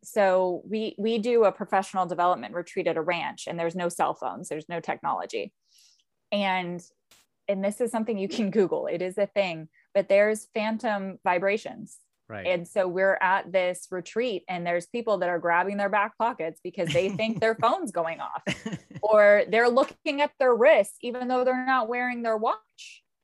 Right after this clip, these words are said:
Speaker 1: because they think that their wrist is vibrating. And it is within, like, a three-minute cycle, depending on your
Speaker 2: Hmm.
Speaker 1: age and depending on your exposure, that every three minutes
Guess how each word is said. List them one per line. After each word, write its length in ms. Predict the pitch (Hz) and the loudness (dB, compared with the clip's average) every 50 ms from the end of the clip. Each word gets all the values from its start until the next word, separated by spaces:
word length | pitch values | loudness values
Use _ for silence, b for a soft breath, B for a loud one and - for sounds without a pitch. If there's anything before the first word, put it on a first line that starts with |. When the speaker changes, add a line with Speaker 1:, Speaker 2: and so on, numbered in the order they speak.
| _ _ _ _ | _ _ _ _
Speaker 1:
because 320 | 220 214 - 247 226 220 | -6 -2 2 2 2 4
they 180 | 202 202 214 240 | 4 4 2 2
think 300 | 214 214 247 269 269 262 | 2 -2 -4 -4 -4 -2
that 120 | 254 247 240 | -2 -2 0
their 140 | 247 254 254 | 0 0 2
wrist 300 | 247 330 427 - - - | 2 2 2 0 -2 -6
is 140 | 196 185 175 | -8 -6 -6
vibrating. 640 | 170 160 156 - - - - - 107 123 196 208 - _ _ _ _ _ _ _ _ _ - | -4 -6 -6 -6 -8 -10 -10 -10 -10 -10 -10 -10 -10 _ _ _ _ _ _ _ _ _ 2
And 300 | 247 247 240 240 240 220 - - _ _ - | 2 2 2 0 -2 -4 -6 -10 _ _ -2
it 180 | 254 277 330 320 | 2 2 2 2
is 240 | 359 359 311 285 269 | 2 0 0 0 0
within, 440 | 277 294 294 - 302 294 311 302 294 | 2 2 2 2 0 0 0 0 0
like, 200 | 277 254 254 - | -2 -2 0 0
a 140 | - 226 - - | -2 -4 -2 -4
three-minute 640 | 233 220 247 262 277 262 262 262 269 269 262 - - _ _ _ _ _ _ _ _ _ _ _ _ _ _ _ _ _ _ _ | -2 -2 -2 -2 -2 -2 -2 -4 -4 -4 -6 -8 -10 _ _ _ _ _ _ _ _ _ _ _ _ _ _ _ _ _ _ _
cycle, 520 | - 262 262 254 - 196 156 - - - _ _ _ _ _ | 2 2 2 4 4 2 0 0 -2 -10 _ _ _ _ _
depending 460 | 226 214 - 226 220 220 247 254 262 | -4 -2 0 0 0 0 0 0 2
on 380 | 254 254 262 262 277 285 247 - _ | 2 2 2 2 0 -4 -6 -8 _
your 260 | 214 202 233 233 240 - | 0 4 4 4 4 4
Speaker 2:
Hmm. 60 | - | 2
Speaker 1:
age 380 | 208 190 185 196 226 240 233 | 2 2 0 0 -2 -2 -2
and 120 | 240 214 196 | -2 -2 -2
depending 420 | 185 - - 202 202 220 226 220 | -4 -4 -6 -6 -4 -4 -4 -4
on 140 | 220 220 214 | -2 -2 -2
your 120 | 220 226 | -2 -2
exposure, 720 | 226 220 - - - 180 180 175 165 175 170 175 208 - _ _ _ _ _ _ _ - | -4 -4 -4 -4 -2 -2 0 -2 -2 -2 -2 -4 -4 -6 _ _ _ _ _ _ _ 2
that 160 | 208 - - - - - | 2 2 2 -2 -4 -2
every 460 | 185 202 208 220 226 262 285 294 285 262 | 0 0 0 0 -2 -2 -2 -2 -2 -2
three 360 | - - 233 240 254 262 254 | -4 -6 -4 -2 -2 0 0
minutes 880 | 220 190 185 202 254 339 349 330 - - - - - - - - - | 0 0 0 -2 -2 -2 -4 -8 -14 -20 -20 -18 -18 -18 -20 -20 -20